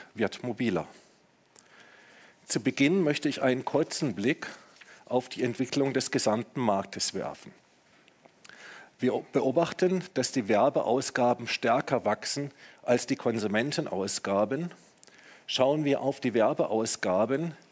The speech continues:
sehen wir, dass schwächere Wachstumsraten bei der T-V-Werbung zweitausendfünfzehn und zweitausendsiebzehn für Schwankungen sorgen.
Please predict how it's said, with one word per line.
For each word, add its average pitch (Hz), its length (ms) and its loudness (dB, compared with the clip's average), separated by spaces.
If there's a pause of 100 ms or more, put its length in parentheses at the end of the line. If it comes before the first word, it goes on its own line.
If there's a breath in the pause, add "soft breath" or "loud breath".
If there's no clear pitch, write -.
(140)
sehen 123 520 0
wir, 123 420 0
dass - 180 -4
schwächere 156 480 0
Wachstumsraten 123 1400 -2 (640 loud breath)
bei 123 120 2
der 123 120 0
T-V-Werbung 127 1040 0
zweitausendfünfzehn 120 1300 -2
und - 220 -8
zweitausendsiebzehn 135 1200 -2 (340 loud breath)
für 139 240 -2
Schwankungen 113 640 -2
sorgen. 85 480 -4